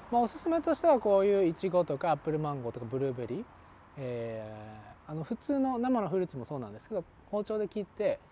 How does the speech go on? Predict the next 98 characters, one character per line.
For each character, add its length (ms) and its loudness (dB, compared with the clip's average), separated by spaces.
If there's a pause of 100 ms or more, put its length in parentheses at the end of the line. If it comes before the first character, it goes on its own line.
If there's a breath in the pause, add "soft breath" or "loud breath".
(320 loud breath)
色 200 4
が 120 0
す 120 -6
ぐ 80 0
に 80 -4
変 180 -4
色 200 -10
し 100 -12
な 140 -4
い 40 -4
や 100 -4
つ 60 -12
で 120 -12
す 100 -20
ね。 100 -14 (360 soft breath)
色 240 -6
素 120 -6
が 120 -2
濃 180 -2
く 120 -16
て 160 -2
抗 180 -2
酸 200 -8
化 80 -6
力 140 -6
が 80 -10
高 280 -4
い 40 0
や 100 -4
つ、 240 -20
ブ 100 -2
ル 100 -2
ー 40 -4
ベ 100 -4
リ 60 -6
ー 20 -18
と 100 -12
か 60 -12
マ 160 -6
ン 80 -8
ゴ 100 -8
ー 20 -12
と 80 -20
か 200 -10
切 100 -6
っ 40 -4
て 120 -8
も 160 -8 (400 loud breath)
そ 60 -10
ん 60 -6
な 80 -8
変 160 -4
色 180 -6
す 140 -8
ぐ 80 -2 (120)
に 140 -10
は 80 -14
し 120 -10
な 60 -6
い 40 -6
で 60 -6
す 20 -20
よ 80 -14
ね。 120 -14 (380 soft breath)
そ 100 -6
れ 60 0
が 100 6
バ 140 2
ナ 120 0
ナ 100 -2
と 60 -4
か 100 -2
リ 100 -2
ン 60 -6
ゴ 100 -2
と 80 -4
か 100 -4
だ 120 -6
と 140 -4
す 120 -10
ぐ 80 -6
に 60 -8
変 180 -10
色 220 -18
し 80 -14
ま 100 -12
す 40 -20
よ 100 -20
ね。 160 -14
黄 80 -8
色 120 -4
く 100 -12
な 60 -10
り 60 -14
ま 140 -16
す 60 -20
よ 80 -16
ね。 100 -14